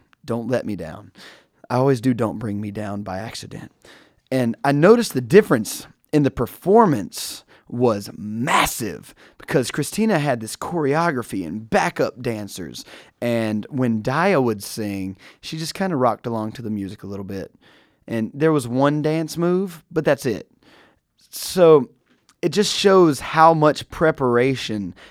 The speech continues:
has to go into making a real performance. And I, I look to do that myself.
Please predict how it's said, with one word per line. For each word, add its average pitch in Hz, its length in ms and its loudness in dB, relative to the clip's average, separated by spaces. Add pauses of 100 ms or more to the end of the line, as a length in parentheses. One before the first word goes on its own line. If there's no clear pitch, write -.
has 143 300 -2
to 127 100 -4
go 120 260 4
into 110 460 -4
making 110 540 -6
a 87 120 -10
real 101 640 -2
performance. 101 1040 -6 (480)
And 165 220 2
I, 175 260 6
I 175 140 4
look 180 220 0
to 147 60 -8
do 135 180 2
that 120 200 4
myself. 110 720 -2